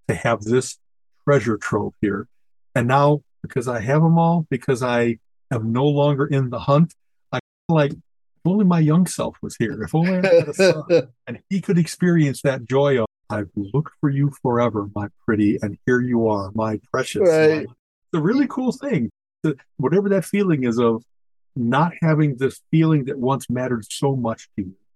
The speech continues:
Speaker 2: Right.
Speaker 1: Do you know what I mean? Is it ennui? Is it, there's something
Speaker 2: It
Speaker 1: specific to that thing of looking forever for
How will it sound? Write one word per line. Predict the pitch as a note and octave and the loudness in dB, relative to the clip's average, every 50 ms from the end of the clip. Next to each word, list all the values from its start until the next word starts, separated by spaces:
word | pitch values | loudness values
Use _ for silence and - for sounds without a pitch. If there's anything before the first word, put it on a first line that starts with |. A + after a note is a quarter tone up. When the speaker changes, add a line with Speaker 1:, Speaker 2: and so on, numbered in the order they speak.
| _ _ - | _ _ -2
Speaker 2:
Right. | D#3 D3 D3 D3 C#3+ C#3 C#3 B2+ | 2 4 4 4 4 2 0 0
Speaker 1:
Do | - | 0
you | C#3+ D#3+ | 2 2
know | |
what | F3+ F3+ F3+ - | 2 0 -4 -2
I | |
mean? | E3 E3 F3 F#3+ F#3+ F3 | 0 2 2 2 2 0
Is | D3 A#2+ G#2+ | -2 -4 -6
it | B2+ - | -6 -4
ennui? | C#3+ C#3 D#3 D3+ C#3+ B2+ C#3+ D#3 F3 F#3+ G3 G3+ G3+ | -2 0 2 2 0 0 0 2 2 2 2 0 0
Is | G3 D3+ A#2 - | 0 -2 -2 -2
it, | C3 B2+ - _ _ _ _ - | -4 -6 -6 _ _ _ _ 0
there's | D3+ D3+ - | 0 0 0
something | - G3+ F#3+ - G#3+ F#3 F3 | 0 -4 -2 0 2 2 2
Speaker 2:
It | C#3+ - | 0 -2
Speaker 1:
specific | - - D#3 D#3+ D#3+ - - G#3 G#3 - G3+ E3+ D#3 - | -4 -2 0 0 0 0 0 -2 -2 0 -2 -6 -6 -8
to | - - | -12 -4
that | - D#3 D3+ E3 D#3+ | -2 0 -2 -2 -4
thing | - - E3+ D#3 C#3 A#2 A2+ | -2 0 0 0 2 0 -2
of | A2 G#2 - _ _ _ _ _ - - | -4 -4 -6 _ _ _ _ _ -8 -4
looking | A#2 D3+ E3+ D#3+ - F3+ E3+ | 0 0 0 2 2 2 2
forever | - - D#3+ D3 D3+ D#3 C#3+ A#2+ A2+ G#2+ | 2 2 0 2 2 2 2 0 -4 -4
for | - - C3 A#2+ A2+ A2+ A2 A2 G#2+ | -2 -2 0 0 2 2 2 0 -2